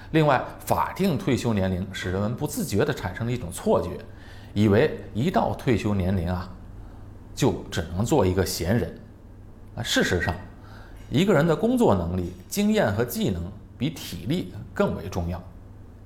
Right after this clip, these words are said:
我们去看医生，都愿意找一个年纪比较大、经验丰富的大夫。那其他行业呢，也需要富有经验的人士。第二点，我们要准备的就是提升我们的技能。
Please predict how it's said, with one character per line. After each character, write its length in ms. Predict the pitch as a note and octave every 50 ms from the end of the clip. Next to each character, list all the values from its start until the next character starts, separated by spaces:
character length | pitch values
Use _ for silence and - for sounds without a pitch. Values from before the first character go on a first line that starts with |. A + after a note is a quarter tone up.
| - - - - - -
我 120 | G2+ G#2+
们 120 | B2 D3+ E3+
去 120 | - F3
看 200 | - E3 D#3 E3+
医 120 | G3+ A3+ A2+
生， 180 | B2 G#2 G2+
都 140 | G2+ A2 A2+
愿 160 | A2+ G#2 G2
意 20 | F#2
找 220 | G2 E2+ D#2+ D#2
一 80 | F2+ G2
个 60 | F#2
年 140 | F#2 F#2+ G#2+
纪 60 | G#2+
比 100 | G#2 E2+
较 100 | F2 F#2
大、 320 | G#2+ B2+ B2+ A2+ G#2+ - -
经 160 | - B2+ B2+
验 140 | B2+ A2+ G2+
丰 220 | G#2+ D#3+ E3+ G3
富 140 | F#3+ G3 D3+
的 100 | F#2+ F2+
大 180 | - F#2+ F#2+ F#2+ -
夫。 120 | - - - - - - - - - - - -
那 100 | - -
其 300 | G#3+ - - - B2 F3
他 140 | F#3+ A#3+ A#3+ - - - -
行 200 | - G2+ G2+ A#2+
业 140 | C3+ B2 G2
呢， 80 | F#2 F#2 F2+ - - - - - - - - -
也 160 | - E2+ E2+ - -
需 200 | - - D#3 F3
要 280 | G#3+ - - - - - -
富 260 | - - - B2 G2+ F2
有 100 | E2 - - -
经 260 | - - A#2+ A#2+ B2
验 160 | C3 B2 G2
的 80 | F2 D#2+
人 200 | - G2 F#2 G2
士。 200 | - - F#2 - - - - - - - - - - - - - - - - - - - - - - - - - - - - - - -
第 80 | G3+ G3+
二 160 | F3+ D3+ B2+
点， 160 | A#2+ A2+ A2+
我 80 | G#2 F#2+
们 80 | G#2+
要 80 | G#2+ G#2
准 200 | G#2+ F#2 E2 E2+
备 120 | F2+ F#2
的 100 | F#2 F2+
就 140 | E2 F#2+ F2+
是 260 | E2+ - F2+ D#2+ - - - - - -
提 200 | - - G#2 G2+
升 220 | F#2+ G#2+ G2+ G2+
我 120 | F#2 E2 D#2
们 120 | D#2+ E2
的 100 | F2 E2+
技 260 | E2 - - G2+ F2
能。 100 | - -